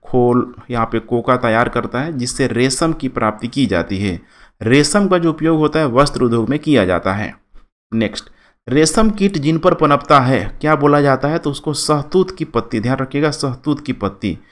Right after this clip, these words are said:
रेशम कीट देख पा रहे कीट वर्ग का प्रणाली है, यह सु-, सहतूत के पत्तों पर पनपता है। निम्नलिखित में से कौन कीटों से प्राप्त नहीं होता है? तो कीटों से जो प्राप्त नहीं होता है, ध्यान रखिएगा, मोती। रेशम के कीटों से रेशम की प्राप्ति होती है।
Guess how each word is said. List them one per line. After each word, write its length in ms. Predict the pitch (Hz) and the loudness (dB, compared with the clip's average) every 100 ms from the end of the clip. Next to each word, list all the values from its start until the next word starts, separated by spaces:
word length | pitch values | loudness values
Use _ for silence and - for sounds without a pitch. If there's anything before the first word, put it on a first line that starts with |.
| _ _ - | _ _ -2
रेशम 400 | 143 160 - 196 | 2 2 2 0
कीट 200 | 196 180 | 0 0
देख 240 | 160 170 | 0 2
पा 80 | 170 | 2
रहे 120 | 165 | 2
कीट 260 | 165 165 170 | 0 -4 -2
वर्ग 220 | 147 156 | 2 2
का 100 | 151 | 2
प्रणाली 460 | - 147 147 143 156 | 0 2 2 2 0
है, 100 | 147 | 0
यह 140 | 135 | -2
सु-, 220 | 123 139 127 _ | -4 -8 -10 _
सहतूत 400 | 135 127 143 135 | -8 -6 -6 -4
के 80 | 127 | -4
पत्तों 320 | 117 - 104 | -4 -4 -4
पर 120 | - | -4
पनपता 420 | - 92 - 92 | -2 -2 -2 -4
है। 460 | 98 87 - - - _ - | -4 -6 -10 -14 -20 _ -2
निम्नलिखित 440 | 170 185 190 208 | 0 2 2 2
में 100 | 208 | 2
से 120 | 202 196 | 2 2
कौन 280 | 185 196 196 | 4 4 4
कीटों 320 | 175 170 180 | 0 0 2
से 140 | 170 | 2
प्राप्त 360 | 151 147 143 143 | 0 2 2 0
नहीं 340 | 135 135 135 | 0 2 2
होता 280 | 104 92 95 | 0 0 0
है? 140 | 95 90 | -2 -4
तो 140 | 123 - - | -10 -12 -8
कीटों 280 | 165 208 | 0 2
से 140 | 208 190 | 2 2
जो 120 | 175 | 2
प्राप्त 340 | 160 165 165 | 6 6 6
नहीं 180 | 147 160 | 2 2
होता 220 | 147 135 | 2 2
है, 60 | 147 | 0
ध्यान 160 | 131 127 | 0 -2
रखिएगा, 380 | 127 135 131 | -2 -2 0
मोती। 500 | 127 110 98 113 87 - _ _ _ _ _ | 0 0 -2 -4 -8 -10 _ _ _ _ _
रेशम 440 | - 151 160 208 202 | 2 2 4 2 2
के 120 | 196 | 2
कीटों 340 | 190 160 165 170 | -2 -2 0 0
से 140 | 165 | 2
रेशम 320 | 139 135 156 | 2 0 0
की 80 | 160 | 0
प्राप्ति 420 | 156 143 143 - | 2 2 2 0
होती 340 | 147 143 151 147 | 0 0 0 -2
है। 220 | 143 | -4